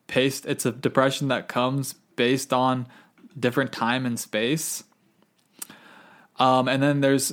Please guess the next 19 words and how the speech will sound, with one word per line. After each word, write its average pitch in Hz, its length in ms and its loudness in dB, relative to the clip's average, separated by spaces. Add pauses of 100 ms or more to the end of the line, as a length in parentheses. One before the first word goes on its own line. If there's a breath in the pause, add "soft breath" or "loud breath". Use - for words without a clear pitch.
a 135 100 -6
man 143 240 0
named 135 260 0
Doctor 127 360 2
Joe, 123 680 0 (160)
Joe, 147 320 2 (100)
John 156 320 2
Joe 156 200 4
McFadden. 120 800 0 (1500 soft breath)
Uh, 123 400 4
he 135 260 -2
came 139 320 0
up 123 180 -2
with 123 220 -2
this 117 160 -4
thing 123 220 -2
called 113 420 0 (140)
semi 131 520 0
theory, 156 640 2